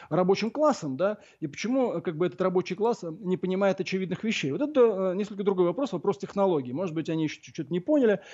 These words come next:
но тем не менее, да, я ещё раз, э, ещё раз, э, э, остановлюсь на том, что цели этих людей никак не связаны ни с экономикой Белоруссии, ни с тем, э, вот, что в Беларуси происходит. Их цели совершенно другие, они геополитические.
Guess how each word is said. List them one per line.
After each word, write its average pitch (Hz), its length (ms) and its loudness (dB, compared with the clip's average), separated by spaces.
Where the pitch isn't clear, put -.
но 208 80 0
тем 240 160 2
не 233 80 6
менее, 156 300 4
да, 147 140 2
я 156 120 2
ещё 180 200 0
раз, 170 160 -2
э, 160 100 -2
ещё 165 200 0
раз, 170 140 0
э, 175 40 0
э, 147 1000 2
остановлюсь 165 320 0
на 185 100 2
том, 262 260 4
что 208 180 2
цели 254 420 4
этих 190 340 -2
людей 151 340 0
никак 220 380 2
не 175 120 -2
связаны 135 420 -6
ни 196 100 -6
с 185 80 -8
экономикой 196 520 -2
Белоруссии, 175 640 0
ни 160 180 0
с - 80 -6
тем, 170 180 0
э, 139 540 -2
вот, 127 120 -6
что - 160 0
в 139 40 2
Беларуси 147 340 4
происходит. 180 380 2
Их 233 120 4
цели 302 200 4
совершенно 226 300 2
другие, 170 240 4
они 214 120 2
геополитические. 151 800 -2